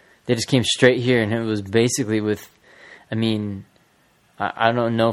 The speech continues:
for sure. I would have to, like, line up the dates, but either his dad or maybe it would have to be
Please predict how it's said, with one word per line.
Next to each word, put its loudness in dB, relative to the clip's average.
for 0
sure. 0
I 2
would 2
have 0
to, -4
like, -2
line 0
up -6
the -4
dates, 0
but 0
either 4
his 2
dad 2
or -4
maybe 0
it 0
would -2
have -2
to -8
be -2